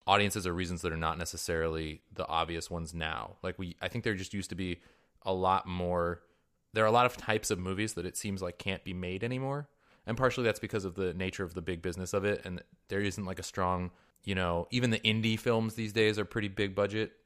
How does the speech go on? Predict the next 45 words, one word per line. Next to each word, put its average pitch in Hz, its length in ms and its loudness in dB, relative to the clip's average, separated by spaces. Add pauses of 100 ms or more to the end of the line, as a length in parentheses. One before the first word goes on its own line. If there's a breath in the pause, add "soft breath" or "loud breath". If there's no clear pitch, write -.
and 104 160 -2
that, 104 180 -2
that 101 140 2
kind 107 140 0
of 104 60 0
thing. 110 180 0 (320 loud breath)
But, 98 320 4 (220)
you 113 100 0
know, 90 260 2 (200)
i-, - 140 -10
if 104 160 -2
you 110 60 -2
go 123 100 6
back 120 200 8
in 104 60 -2
time 101 260 2
and 92 120 0
they 98 60 2
were 107 100 2
making 98 240 0
movies 87 280 -2
for 85 300 -4
all 113 160 8
kinds 104 400 2
of 82 240 -8 (480 soft breath)
audiences 98 440 4
and 85 120 -2
reasons 87 400 -2
and, 82 240 -6
and 87 120 -6
different 90 320 -6
vibes 87 280 2
and 82 100 -6
things 85 160 -6
like 85 120 -6
that. 85 120 -2
And 85 100 -6
I, 85 40 -4
I 87 120 -8
think 90 160 -8
we've 87 140 -4
lost 85 260 0
a - 40 -8
little 82 200 -2
bit 78 60 -6